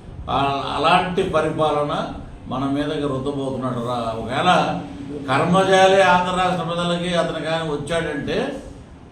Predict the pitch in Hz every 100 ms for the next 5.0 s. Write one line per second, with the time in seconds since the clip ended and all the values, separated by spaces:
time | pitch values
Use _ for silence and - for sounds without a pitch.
0 | 123 139 165 165 160 151 147 139 117 107
1 | 120 117 104 147 170 170 180 175 165 160
2 | 160 165 160 156 156 156 151 151 143 147
3 | 143 143 135 - - - - - - 143
4 | 147 165 180 165 156 151 185 190 151 139